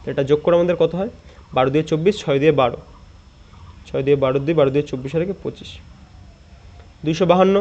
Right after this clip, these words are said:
কত বেরিয়ে গেল আমাদের উত্তর? দুশো বাহান্ন। চলো, তারপরে এক্স এর দশ পার্সেন্ট ওয়াই এর এত পার্সেন্টের তিন গুণ। ঠিক আছে, ভালো করে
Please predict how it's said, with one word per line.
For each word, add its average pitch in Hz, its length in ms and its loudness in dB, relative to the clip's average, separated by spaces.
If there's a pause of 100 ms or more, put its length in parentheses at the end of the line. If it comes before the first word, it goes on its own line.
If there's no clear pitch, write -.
(1400)
কত - 200 -4
বেরিয়ে 165 160 4
গেল 185 140 6
আমাদের 180 220 2 (640)
উত্তর? 208 240 0 (920)
দুশো 151 280 -10
বাহান্ন। 147 200 -12 (380)
চলো, 147 180 2 (360)
তারপরে 151 300 6 (1000)
এক্স 220 240 2
এর 233 80 6 (100)
দশ 175 120 4 (100)
পার্সেন্ট 226 460 6 (3000)
ওয়াই 165 260 6
এর 226 80 6 (160)
এত 160 80 -2 (100)
পার্সেন্টের 196 480 4
তিন 202 180 4
গুণ। 120 120 -4 (500)
ঠিক 175 160 -2
আছে, 196 120 -2 (220)
ভালো 175 160 4
করে 190 120 6